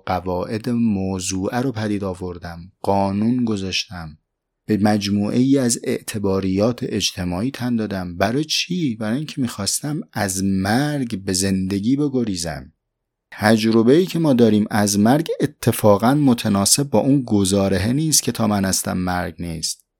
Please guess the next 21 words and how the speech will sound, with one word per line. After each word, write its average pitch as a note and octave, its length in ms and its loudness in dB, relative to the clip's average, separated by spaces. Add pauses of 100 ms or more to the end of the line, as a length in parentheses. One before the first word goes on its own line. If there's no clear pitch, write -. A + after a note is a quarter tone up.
(480)
اگر G#2 240 4
تا - 160 -2
تو F#2+ 120 -4
هستی F#2+ 320 0
مرگ F#2+ 340 0
نیست، C3+ 160 -2
پس A#2 200 -2
اضطراب A#2 460 0
چی - 220 -2
رو G3 60 -4
با F#3 100 -4
خودت B2+ 340 -2
می‌کشی؟ E2+ 580 -8 (920)
چه C#3+ 160 4
بسا E3 360 0
معنای C3+ 580 0
وجودی G#2 800 0
بودن G2+ 480 -2
اضطراب G#2 600 -2
مرگ G#2 400 -2 (280)
وجود G2 420 -6